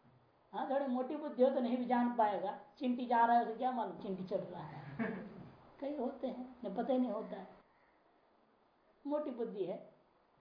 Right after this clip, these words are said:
नहीं तो हल्का से कुछ भी है, स्पर्श भी हो जाए तो मालूम हो जाएगा।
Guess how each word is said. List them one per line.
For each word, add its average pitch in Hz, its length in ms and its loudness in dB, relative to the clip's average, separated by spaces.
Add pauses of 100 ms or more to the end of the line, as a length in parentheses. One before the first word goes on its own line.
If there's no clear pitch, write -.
(320)
नहीं 208 260 -4
तो 247 100 4
हल्का 202 380 10
से 262 80 6
कुछ 254 240 0
भी 262 160 2
है, 277 260 12
स्पर्श 269 320 6
भी 339 120 2
हो 302 160 12
जाए 294 120 8
तो 285 100 2
मालूम 226 280 2
हो 170 120 -6
जाएगा। 135 340 -12